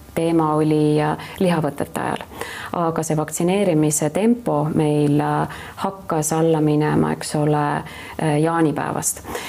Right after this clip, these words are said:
Et, äh, et nii, et, et sinna läksid, äh, vaktsineerima inimesed, kes, kes väga tahtsid. Küll oli ta murdepunkt, äh, selles osas ma olen nõus, et, äh, et nagu frustratsioon käis hästi, hästi üle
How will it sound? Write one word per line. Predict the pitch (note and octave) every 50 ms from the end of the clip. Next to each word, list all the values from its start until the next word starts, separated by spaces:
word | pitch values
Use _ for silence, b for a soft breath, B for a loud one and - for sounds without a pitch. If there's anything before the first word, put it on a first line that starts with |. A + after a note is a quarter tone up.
| B B B
Et, | - D#3+ D#3+ D#3+ D#3+ - - - F3+
äh, | D#3+ D#3+ D#3 D#3 D#3 D#3 D3+ D3 F3+
et | E3 E3+ -
nii, | F#3+ F#3+ F#3+ F3+
et, | E3+ F3+ F#3 -
et | D3+ D3 -
sinna | - A3 A3 A3 G#3+ G3 F3 D#3
läksid, | D#3+ F3 E3+ - - - E3+ D#3+ E3
äh, | D#3 D3+ D3+ D3+ D3+
vaktsineerima | D#3 D#3 - - - D#3+ D#3+ E3+ F#3+ G3 F#3+ F3+ D#3+ D#3 D3+ D3+ D3+ D3+ D3+
inimesed, | D#3+ G3 A#3 A3+ F3+ D#3 D3+ - D3+ D3+ -
kes, | - D#3 D3+ - - - - -
kes | F3 D#3+ -
väga | E3+ F3 E3+ - -
tahtsid. | F3+ F#3 G3 - - - - C4 B3+ - B B B B B B -
Küll | A#3 A#3+ A#3 A3+
oli | A#3+ B3 G#3+
ta | - D#3+
murdepunkt, | D#3+ E3+ F3+ F#3 F3 D#3+ D#3+ D#3 D3+ D#3 D3+ - - - -
äh, | D3+ D3+ D#3 D#3
selles | - F#3 F#3 F#3+ E3+ C#3+ D3+
osas | D3 D3 D#3
ma | D3+ D3+
olen | D3 D3+ D3+ D#3+
nõus, | E3 F3 F3+ E3 D#3+ - D#3
et, | D3 D3 D3 - - - D#3
äh, | D3 D3 D3 D3 B B B B B B B B B B
et | F3 E3
nagu | E3 D#3 D3+ D#3
frustratsioon | D3 - E3+ D3 - - E3 D3+ D3+ - - G#3 G#3 F#3+ E3 D3 C#3+ C#3 D3 C#3 - -
käis | - F3 E3 D#3+ D#3 D#3
hästi, | D3+ D3 - - - - D#3 D3 D3 -
hästi | - E3+ D#3+ - - F#3 F#3 G3
üle | G3+ F#3